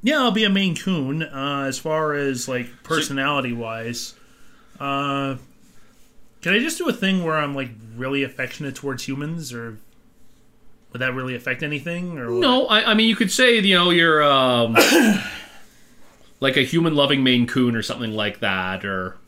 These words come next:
Speaker 1: Yeah.
Speaker 2: I mean, we're, we're talking to the high concept of your character. What kind?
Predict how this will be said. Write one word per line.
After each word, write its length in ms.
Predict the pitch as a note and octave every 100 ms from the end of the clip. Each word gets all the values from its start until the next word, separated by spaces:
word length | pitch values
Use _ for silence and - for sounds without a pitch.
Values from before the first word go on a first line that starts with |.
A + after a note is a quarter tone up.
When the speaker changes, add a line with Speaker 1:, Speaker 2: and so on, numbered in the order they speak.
| _ -
Speaker 1:
Yeah. 240 | F#4 - - -
Speaker 2:
I 80 | A3
mean, 100 | B3
we're, 200 | C4 C4 C4+
we're 100 | B3+
talking 220 | D4+ D4
to 60 |
the 80 | -
high 280 | F#3 F3+ F3
concept 400 | F3 C#3+ C3+ C3+
of 40 |
your 120 | B2 A2+
character. 340 | A#2 G#2 G2+
What 180 | B2+ F3+
kind? 240 | G#3+ E3+